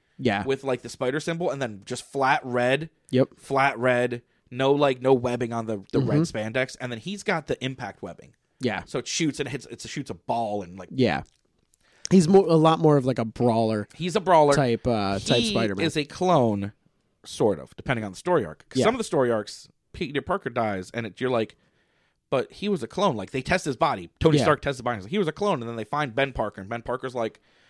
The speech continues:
Speaker 2: "You're telling me I was the real Peter the whole time?"
Speaker 1: Yeah.
Speaker 2: Like, that's a thing that happens. But that
Speaker 1: Yeah.
Speaker 2: clones and
Speaker 1: That's
Speaker 2: alternate
Speaker 1: in,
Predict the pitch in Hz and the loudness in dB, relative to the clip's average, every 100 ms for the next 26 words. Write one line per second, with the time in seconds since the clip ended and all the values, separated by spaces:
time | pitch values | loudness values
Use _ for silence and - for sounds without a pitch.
0 | _ - 247 269 302 277 269 254 262 294 | _ -8 -8 0 2 2 -2 -2 0 0
1 | - 240 277 285 277 302 302 302 262 240 | -2 -4 0 0 0 -2 0 2 2 4
2 | 269 - 262 285 330 285 - - 147 101 | 4 4 2 2 0 -2 -16 2 2 2
3 | - - 185 175 - _ - 139 180 - | -6 -2 4 4 2 _ -6 0 0 0
4 | 156 - 151 135 123 135 120 110 92 - | -2 0 -2 -2 -2 -2 -2 -6 -8 -6
5 | 214 139 95 - 302 294 320 294 277 262 | 2 2 2 -4 2 2 2 0 -4 -4
6 | 254 220 240 208 160 185 196 165 151 | -2 0 2 2 6 6 6 0 -2